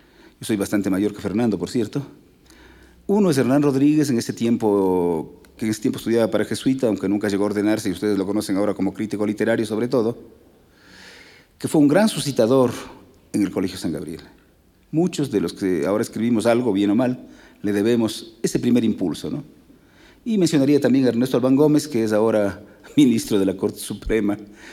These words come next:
pero que escribe también y que fue un excelente guía de lecturas. Eh, este primer poema que voy a leer ahora no tiene título, pero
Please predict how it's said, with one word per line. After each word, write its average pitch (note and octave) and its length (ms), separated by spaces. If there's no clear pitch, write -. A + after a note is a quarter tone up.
pero A2 200
que A2 60
escribe A#2 360
también A#2+ 600
y C3 100
que A#2+ 120
fue C3 500
un - 440
excelente A#2 420
guía G2+ 200
de F2 80
lecturas. - 640
Eh, E3 520
este G#3+ 240
primer E3+ 300
poema E3 280
que D#3 60
voy C3+ 140
a C3 60
leer C3 160
ahora E3 460
no D3+ 180
tiene D3+ 200
título, D3+ 420
pero A#2+ 200